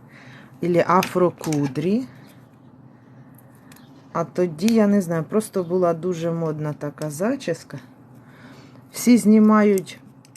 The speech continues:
відео, як вони заплітають косички, а результат в наступному відео. А я вже одразу з результату, тому що, ну, і так зрозуміло, як я заплела, как би. Я Америку вам не відкрию,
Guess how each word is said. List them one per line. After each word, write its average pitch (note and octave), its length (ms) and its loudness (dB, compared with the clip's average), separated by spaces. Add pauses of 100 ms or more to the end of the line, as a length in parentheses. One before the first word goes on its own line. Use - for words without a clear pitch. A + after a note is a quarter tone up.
(220)
відео, F3+ 440 0
як F#3+ 280 0
вони F#3 200 -4
заплітають A#3 800 0
косички, D3 840 -8 (460)
а F#3 160 4
результат C4+ 720 4
в F#4 40 0
наступному F4+ 720 0
відео. B3+ 720 0 (580)
А G#3 120 -4
я C4+ 220 4
вже C#4 320 0
одразу E3 600 -2
з C#3 60 -10
результату, G3+ 800 0
тому A#3+ 220 2
що, A#3+ 120 0
ну, C4 80 4
і C#4+ 60 0
так C#4 240 2
зрозуміло, G#3+ 580 2
як F#3+ 260 -2
я F3+ 100 -2
заплела, G3 760 0
как E3+ 200 -10
би. D3+ 240 -10 (1040)
Я A#3+ 260 4
Америку A#3+ 480 2
вам G#3 240 0
не G#3 140 2
відкрию, B2+ 800 -4